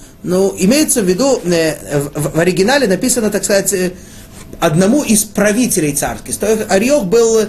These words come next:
не просто главным палачом, как мы сказали, но он был один из самых, э, верховных руководителей государства. Поэтому понятно, что такой человек не мог не знать всю суть дела.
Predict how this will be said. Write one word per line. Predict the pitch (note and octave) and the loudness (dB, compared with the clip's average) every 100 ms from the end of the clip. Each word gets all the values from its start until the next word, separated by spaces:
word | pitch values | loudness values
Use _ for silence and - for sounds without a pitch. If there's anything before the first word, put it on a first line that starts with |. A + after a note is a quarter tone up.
| - - | -6 -4
не | F3+ | -2
просто | F3 A#3 A3 F3+ | 2 0 2 0
главным | F3 F3 E3 | 0 2 0
палачом, | D#3+ D3+ D3 D3 | 0 0 0 -4
как | D3+ F3 | -2 -2
мы | |
сказали, | E3+ G3+ A3 A3+ A#3+ - - - | -2 0 2 2 0 -4 -12 -4
но | E3+ | -2
он | - D4 C4 | 2 2 4
был | C4 C#4+ C4+ - | 4 2 0 0
один | F#3+ - D4 B3 | -2 0 -2 0
из | F#3+ - | -2 0
самых, | B3+ A#3+ B3 - A3+ | 0 2 0 0 0
э, | A3 G#3+ G#3+ A3 - - - D3+ | 2 2 0 -2 -8 -18 -8 -2
верховных | F3+ C4+ B3+ B3+ A#3+ | 0 2 2 2 0
руководителей | A#3+ A3+ G#3+ B3 A3+ G3 F#3+ - - - - - | 0 2 2 0 2 2 0 -10 -20 -20 -20 -10
государства. | D3 D3+ F3+ E3+ D#3 - C3+ - - - - - | -2 0 2 2 0 -2 -12 -14 -16 -20 -14 0
Поэтому | D#3 F#3 C4 B3 A#3+ A#3 A3 - - - - - | 2 2 2 4 4 4 2 -2 -12 -20 -12 -2
понятно, | E3 B3 C#4+ A3 | 2 2 2 0
что | - - | -4 -4
такой | - - B3+ | -4 0 0
человек | A3 G#3 D#3 C3+ C3+ - - - - - - | 2 2 2 0 -4 -6 -16 -18 -18 -12 0
не | F3+ D#4 | 2 4
мог | D4 C#4+ D#4 | 2 0 2
не | G#3 G3+ | 2 2
знать | D3+ A3+ C#4+ D4 - - - - | 2 0 0 -2 -6 -10 -20 -6
всю | - C4+ | -4 -2
суть | - A#3+ F#3 | 0 0 2
дела. | B3+ C4+ - | 0 0 -2